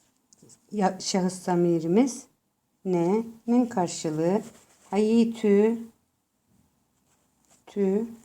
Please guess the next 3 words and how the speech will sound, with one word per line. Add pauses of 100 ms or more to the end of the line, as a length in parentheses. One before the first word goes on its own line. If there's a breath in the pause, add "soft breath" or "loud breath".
(360)
me'nin (320)
karşılığı. (920)
Hayine'deki